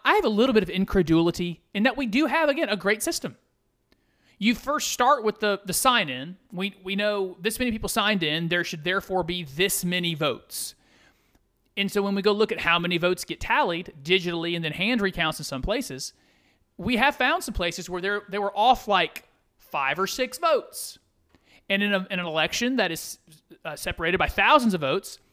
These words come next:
yeah, we got a problem. We gotta reconcile. Why, why do we have five or six people that signed in to vote but never voted? Or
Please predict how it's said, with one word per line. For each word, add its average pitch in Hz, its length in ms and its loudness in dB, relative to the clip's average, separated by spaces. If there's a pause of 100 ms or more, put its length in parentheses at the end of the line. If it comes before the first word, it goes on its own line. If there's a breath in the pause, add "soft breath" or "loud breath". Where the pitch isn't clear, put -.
(200 soft breath)
yeah, 392 180 2
we 370 120 0
got 440 80 2
a 392 80 -6
problem. 214 340 -2
We 277 80 -4
gotta 285 120 2
reconcile. 202 720 0
Why, 196 160 0
why 202 200 0
do 240 60 -2
we 233 100 -4
have 214 220 0
five 208 280 0
or 208 60 -2
six - 520 -6 (420)
people 143 560 -8 (240)
that 170 220 -2
signed 202 580 -4
in 208 320 -2
to 175 120 -8
vote 156 440 -2 (140)
but 165 120 -2
never 165 200 2
voted? 165 420 2
Or 202 480 -4